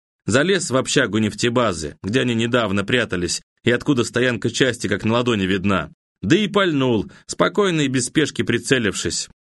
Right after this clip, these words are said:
Вот и ещё двумя проблемами меньше».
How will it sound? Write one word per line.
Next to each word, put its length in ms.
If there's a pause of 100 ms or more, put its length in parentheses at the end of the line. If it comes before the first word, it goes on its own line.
(180)
Вот 300
и 60
ещё 300
двумя 280
проблемами 580
меньше». 500